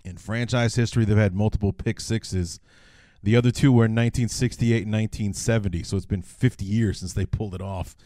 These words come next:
Uh, the Bears are the first team in N F L history to win two games in a single season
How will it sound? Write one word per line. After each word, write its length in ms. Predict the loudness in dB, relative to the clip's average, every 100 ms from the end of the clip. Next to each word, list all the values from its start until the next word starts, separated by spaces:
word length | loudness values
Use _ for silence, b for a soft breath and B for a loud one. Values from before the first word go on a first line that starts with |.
| b b b b b b b
Uh, 320 | 4 6 6
the 100 | 6
Bears 440 | 6 6 8 8 8
are 180 | 4
the 60 | 4
first 340 | 4 4 4
team 240 | 2 0 2
in 80 | 2
N 140 | 4
F 160 | 4 4
L 140 | 2
history 520 | 4 2 2 4 6
to 80 | 6
win 240 | 4 0
two 240 | 0 2 2
games 500 | 2 2 2 2 2
in 80 | 2
a 120 | 0
single 420 | -2 -2 4 2
season 560 | 2 -2 0 2 0